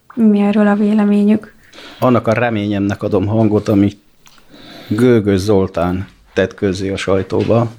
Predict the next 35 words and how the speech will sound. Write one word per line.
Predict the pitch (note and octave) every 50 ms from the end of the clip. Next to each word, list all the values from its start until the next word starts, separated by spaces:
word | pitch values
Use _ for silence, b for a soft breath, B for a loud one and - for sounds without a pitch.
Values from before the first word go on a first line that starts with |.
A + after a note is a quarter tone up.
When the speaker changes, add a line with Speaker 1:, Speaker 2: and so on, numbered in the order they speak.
| - B B B B B B B B B B B B B B B B B B _
Speaker 2:
vagy | - A2 G#2 G#2 G2+ F2 - G2+ G2 -
nem | - G#2 G#2 G2+
tudom | - G#2 G2+ F#2+ F#2 F2+
hol, | - G2+ G#2+ G#2+ A#2 A2+ A2+ - - - _
tőle | - - A2 G#2+ G2+ G2
olvastam | G2 G2+ G2+ E2+ F#2+ - - - G2+
az | F#2+ G2+
interneten, | G2+ F#2+ G2+ G#2 G#2+ A2 G2+ G2+ F#2+ - - G#2 A2 A2+ G#2
hogy | F2+ - G#2+ G2+ F#2+ - - _ - - _
ezt | - G#2+ G#2+ - - -
egyszer | A2+ - - - G2+ G#2
már | G#2+ G#2 G2+ G2+
megpróbálták, | G#2 G#2+ G#2+ - - - G2 F#2+ F#2 G2 F#2+ G2 F#2+ - - G#2 G#2 A2 A2+ -
de | - G2+
akkor | F#2+ F#2 - - -
az | G2+ G2
alkotmánybíróság, | G2+ G2+ G2+ - E2+ - - F2+ F2+ F2+ F#2+ G#2 G2+ F#2+ G2 G2 - - - G2 G#2 G2 G#2+
bár | G#2 G2+ G#2
más | G#2+ A2 A#2 A#2+ G#2 - -
összetétel | - - - - - - F#2 F#2+ - - F#2+
alkotmánybíróság | F#2 - - F2 - - - F#2+ F2+ F#2 G2+ F#2+ G2 F#2+ - - - G2
volt, | G2 G#2+ G2 G2 -
akkor | - - - - - F#2 -
ezt | F2+ - - - -
meggátolta. | - G2+ F2 - - - F2 F2 F2 - F#2+ F#2+ F#2+ - A2+ A2+ B2 B B B B B B B B B B B B B B
Aggály | - B2 A#2+ A2 G2+ G#2 G2 G2 G2 G2+
az, | G#2 G#2 -
hogy | - F2+ F#2+
a | G2 G2+ G2+
jelenlegi | G2+ A2 A2 G#2+ G2+ G2+ G2 G2+ G2+ G2
alkotmánybíróság | G#2 G#2+ G2+ - G2 F#2+ - F#2+ F#2+ G2+ G#2 G2+ G#2 F#2+ - - F#2+ F#2+
ezt | E2+ - - -
talán | - G2+ G2+ F2+ G#2
nem | G#2+ F#2 F#2+ F2
fogja | - - E2 F2+ F#2 F2+ F2+ E2 -